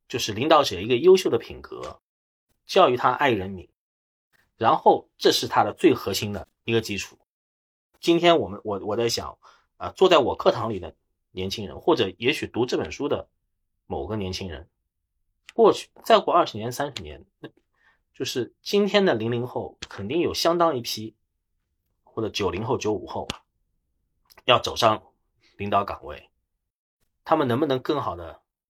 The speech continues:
贡献给我们的国家？你在金字塔尖的时候，你有没有想过达成良治，为我们这十四亿人，或者我们更宽广的视野，为七八十亿人贡献一个更好的世界？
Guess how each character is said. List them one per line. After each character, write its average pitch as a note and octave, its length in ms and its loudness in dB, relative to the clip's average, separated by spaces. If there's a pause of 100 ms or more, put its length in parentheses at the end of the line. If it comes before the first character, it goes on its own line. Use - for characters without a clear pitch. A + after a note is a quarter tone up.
(580)
贡 D3+ 160 -4
献 G#2 120 -6
给 F#2 120 -6
我 F2+ 100 -4
们 D2 100 -14
的 D#2 60 -14
国 D2+ 160 -8
家？ - 320 -12 (840)
你 B2+ 140 -4
在 F#3 160 6
金 F#3+ 220 2
字 - 100 -8
塔 G2+ 140 -2
尖 B2+ 180 -2
的 B2+ 100 2
时 G#2 140 -4
候， F2+ 320 -6 (1120)
你 B2+ 300 -4
有 G#2+ 180 -2
没 A#2+ 100 2
有 D#3+ 60 6
想 - 260 -4
过 - 360 -4 (100)
达 G#2 180 4
成 G#2+ 200 -6
良 F#2 240 -4
治， - 260 -4 (720)
为 B2+ 100 2
我 G2+ 120 -2
们 F2 80 -12
这 G#2 100 -4
十 - 140 -6
四 G#2+ 180 -6
亿 F#2+ 100 -6
人， E2 160 -14 (180)
或 G#2 120 8
者 D2+ 280 -10 (240)
我 F#2 120 -10
们 G2 120 -8
更 B2+ 200 -2
宽 A#2+ 220 -6
广 E2 140 -10
的 D2+ 40 -12
视 - 140 -8
野， D2 200 -16 (320)
为 A#2 140 -2
七 - 160 -6
八 A#2 160 6
十 - 160 -2
亿 G#2 80 -10
人 C#2+ 280 -16 (560)
贡 C3 120 0
献 G#2+ 140 -4
一 F#2 40 -4
个 F2 40 -8
更 A2+ 160 -4
好 C#2+ 120 -12
的 C2+ 80 -10
世 - 200 -4
界？ - 240 -14